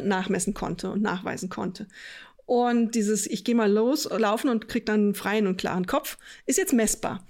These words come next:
Aber, und jetzt war eine lange Einleitung wieder zurück zu deinen Uhren, mit denen du das alles messen möchtest. Man hat herausgefunden, dass die, die einfach nur laufen, um das, um Spaß zu haben, nicht auf die Uhr gucken,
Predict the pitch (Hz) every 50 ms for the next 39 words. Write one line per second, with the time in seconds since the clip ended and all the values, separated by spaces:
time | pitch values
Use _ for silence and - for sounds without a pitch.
0 | - - - - - - - - 220 233 262 277 254 226 196 185 180 208 196 214
1 | 220 220 220 - - - - - 208 190 214 226 214 208 214 233 277 262 - 233
2 | 254 247 226 226 226 226 220 208 208 208 214 202 208 208 - 254 330 330 - -
3 | - 240 180 214 214 214 214 214 - 262 302 349 277 254 226 208 214 - - 208
4 | 208 196 180 214 196 - 190 202 202 - 214 220 262 262 254 226 208 190 202 190
5 | - 269 277 - - - - - - - - - - - 226 233 220 220 247 269
6 | 277 - - - 208 214 202 185 190 185 185 208 220 - - - 285 - - -
7 | 302 349 339 349 311 285 247 233 233 - - - - 285 330 349 339 262 - -
8 | 226 247 247 254 233 220 233 233 233 226 214 190 202 202 208 214 214 240 277 359
9 | - - 339 262 220 220 226 208 202 - - - - 254 - 180 202 190 - -
10 | - 220 233 269 - - - 233 226 214 214 208 208 247 359 - - - 208 208
11 | - 220 - - 208 196 196 190 190 - 247 247 247 294 320